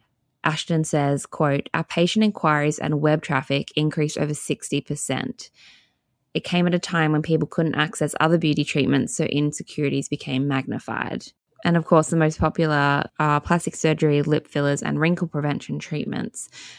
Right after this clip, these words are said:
But there's been a noticeable shift in the general public's feelings towards them, which is, yeah, true. I feel like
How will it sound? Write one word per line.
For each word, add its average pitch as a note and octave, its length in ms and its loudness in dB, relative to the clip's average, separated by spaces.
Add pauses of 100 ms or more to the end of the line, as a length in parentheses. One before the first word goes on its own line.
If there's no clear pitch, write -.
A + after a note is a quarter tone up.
(160)
But D#3 180 0
there's C#3+ 560 0
been D#3 100 2
a D3 80 2
noticeable D3 440 0
shift - 580 -6
in D3+ 160 -2
the D3+ 60 -2
general C#3+ 280 -2
public's - 600 -6
feelings C#3 440 -2
towards D3+ 500 -2
them, - 360 -6 (840)
which G3+ 200 2
is, G3 380 2 (220)
yeah, G3 400 2 (340)
true. G#3 180 6
I D#3+ 40 4
feel F#3 100 6
like E3 160 4